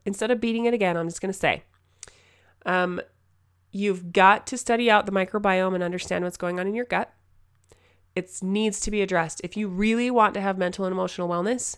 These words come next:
sustainable, you have got to address your gut, okay? If you want to know the products that I use through doTERRA, they are stellar, stellar products, um, and you wanna try 'em out,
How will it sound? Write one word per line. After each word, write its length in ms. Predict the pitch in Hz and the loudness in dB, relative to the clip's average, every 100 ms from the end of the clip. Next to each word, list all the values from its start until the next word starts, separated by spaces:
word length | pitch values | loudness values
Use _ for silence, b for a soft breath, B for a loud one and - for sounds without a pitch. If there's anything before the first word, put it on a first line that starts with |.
| _ - | _ -8
sustainable, 760 | - 196 180 170 185 214 240 b b | -4 -2 0 0 0 0 -4 b b
you 120 | 190 | -2
have 220 | 175 160 | -2 0
got 260 | - 165 - | 4 4 4
to 100 | - | -6
address 320 | 185 170 165 | -4 -4 -4
your 80 | 165 | -4
gut, 180 | 165 - _ _ _ _ - | -4 -6 _ _ _ _ -14
okay? 280 | - 180 302 - B B B B B B B - | -2 0 0 -8 B B B B B B B 4
If 220 | 170 202 | 4 4
you 280 | 190 226 269 | 2 2 2
want 280 | 262 226 233 | 4 2 2
to 80 | 226 | -2
know 120 | 220 | 0
the 60 | |
products 320 | 208 208 202 - | 2 2 0 -2
that 140 | 214 | 0
I 120 | - | 2
use 380 | 196 196 202 226 | 2 2 2 0
through 180 | - 196 | -4 -2
doTERRA, 520 | 185 185 165 175 226 196 | -2 0 0 2 0 0
they 120 | 190 | 0
are 200 | 170 185 | 2 0
stellar, 1300 | - - - 185 175 180 180 185 180 180 175 151 - - _ _ | -4 -8 -2 4 4 6 4 2 2 4 4 4 -4 -20 _ _
stellar 500 | - - 190 185 240 | -18 -2 4 4 4
products, 600 | 240 180 185 226 - - _ b b b b b - | 2 0 0 -4 -12 -20 _ b b b b b -4
um, 240 | 165 170 | -2 0
and 120 | 175 | 0
you 80 | 185 | 2
wanna 160 | 185 185 | 0 -2
try 200 | - 185 | -2 0
'em 120 | 190 | 2
out, 280 | 202 269 | 0 0